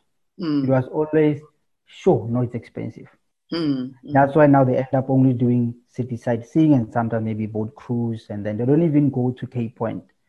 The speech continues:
Speaker 2: or
Speaker 1: Yeah.
Speaker 2: to go and swim with the African penguins. They don't go there.
Speaker 1: Mm.
Speaker 2: Now, I always say, because I'm not charging commission or booking fees,
Speaker 1: Mm-hmm.
Speaker 2: I'm saying, "Lelo, give me your budget.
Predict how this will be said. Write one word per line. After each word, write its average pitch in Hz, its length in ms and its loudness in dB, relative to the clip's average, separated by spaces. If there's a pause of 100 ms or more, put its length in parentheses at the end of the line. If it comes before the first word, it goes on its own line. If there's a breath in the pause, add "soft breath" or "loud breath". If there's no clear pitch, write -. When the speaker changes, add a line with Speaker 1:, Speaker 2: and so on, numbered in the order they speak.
(220 soft breath)
Speaker 2:
or 185 200 -2
Speaker 1:
Yeah. 151 80 -2
Speaker 2:
to 135 80 2
go 143 180 6
and 131 200 6 (140)
swim 156 300 8
with 139 120 4
the 135 60 4
African 120 420 -2
penguins. 117 580 -4
They 120 120 0
don't 135 180 6
go 104 200 0
there. 101 200 -8 (260)
Speaker 1:
Mm. 151 520 -12 (460)
Speaker 2:
Now, 127 340 4
I 135 80 6
always 160 520 4
say, 131 320 2 (840)
because 143 280 2
I'm 143 100 6
not 180 160 4
charging 143 280 2
commission 123 580 -2
or 127 160 -6
booking 120 360 -4
fees, - 340 -12 (560)
Speaker 1:
Mm-hmm. 196 300 -8
Speaker 2:
I'm 165 220 4
saying, 151 380 4
"Lelo, 131 360 4
give 151 280 4
me 165 80 6
your 143 120 4
budget. 107 480 -6